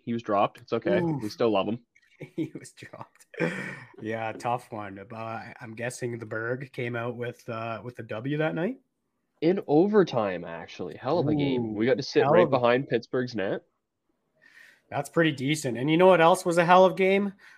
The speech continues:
Speaker 2: Uh, the game against Boston that the Kraken played last week. Uh, you know what? They dropped this game three two, Durham. But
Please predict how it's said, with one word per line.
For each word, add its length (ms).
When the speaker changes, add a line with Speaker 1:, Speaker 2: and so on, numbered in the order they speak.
Speaker 2:
Uh, 300
the 80
game 240
against 300
Boston 380
that 120
the 60
Kraken 420
played 300
last 360
week. 460
Uh, 60
you 140
know 160
what? 280
They 160
dropped 340
this 200
game 280
three 320
two, 240
Durham. 460
But 440